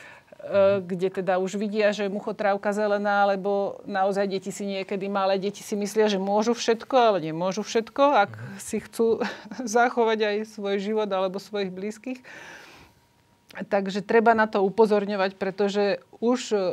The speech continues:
Speaker 2: liečiť, to určite pán doktor, e, povie, je veľmi nákladné a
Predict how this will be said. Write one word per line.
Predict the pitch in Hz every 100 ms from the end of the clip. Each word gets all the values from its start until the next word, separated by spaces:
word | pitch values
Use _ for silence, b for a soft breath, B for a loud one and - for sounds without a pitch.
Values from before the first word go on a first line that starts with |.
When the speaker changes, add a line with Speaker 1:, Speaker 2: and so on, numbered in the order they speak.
| -
Speaker 2:
liečiť, | 202 220 214 214 220 - -
to | 196
určite | 190 190 196
pán | 196 196 190
doktor, | 185 - 196
e, | - - - - 180 180
povie, | 180 208 202 214 208 202 202 202 -
je | 190 190 156
veľmi | 220 247 240
nákladné | 208 202 214 202 196 202 196 196 214 220 B B B -
a | 202 190 185 -